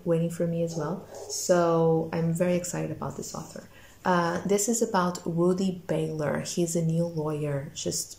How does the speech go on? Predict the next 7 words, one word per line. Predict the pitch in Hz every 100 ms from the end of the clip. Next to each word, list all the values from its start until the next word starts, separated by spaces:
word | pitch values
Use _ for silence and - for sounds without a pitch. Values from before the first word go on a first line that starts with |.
| -
finished | 160 165 165 -
university | 160 151 151 156 - 151
a |
few | 160
months | 147 147 -
ago. | 139 139 139 - - - - - -
And | 185 180 175 175 175 175